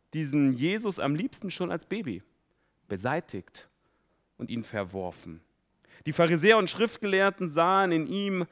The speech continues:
einen, der ohne Respekt vor den alten Traditionen die geltenden Ordnungen in Frage stellte und deshalb auch weg musste. Und bis in die Gegenwart gibt's viele Menschen,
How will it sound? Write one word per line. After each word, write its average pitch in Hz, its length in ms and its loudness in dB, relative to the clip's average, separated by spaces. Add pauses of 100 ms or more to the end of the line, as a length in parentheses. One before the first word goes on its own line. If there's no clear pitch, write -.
(380)
einen, 190 440 2
der 147 180 2
ohne 220 400 0
Respekt - 560 -2
vor 160 160 0
den 143 160 -2
alten 202 440 0
Traditionen 170 960 0
die 135 180 -8
geltenden 151 800 0 (120)
Ordnungen 175 560 0
in 135 80 0
Frage 165 500 -4
stellte 180 680 -4 (540)
und 131 160 -6
deshalb 160 360 -2 (180)
auch - 360 2 (160)
weg - 240 -8
musste. 98 480 -8 (1160)
Und 135 120 -2
bis 160 140 0
in 165 80 0
die 135 100 -2
Gegenwart 165 640 0
gibt's - 200 -10
viele 165 280 -4
Menschen, 151 580 -6